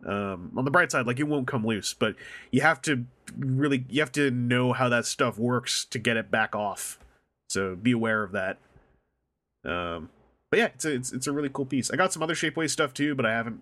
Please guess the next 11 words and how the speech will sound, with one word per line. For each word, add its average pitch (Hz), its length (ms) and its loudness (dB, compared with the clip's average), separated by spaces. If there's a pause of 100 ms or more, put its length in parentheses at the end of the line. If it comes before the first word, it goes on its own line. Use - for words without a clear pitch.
installed 113 400 -2
any 123 180 0
of 123 120 0
it. 123 120 -2 (640)
So 87 340 -6 (1500)
that's 160 220 2
my 175 60 6
on 175 200 4
topic. 180 560 0
Uh, 120 220 4
Seth 143 500 0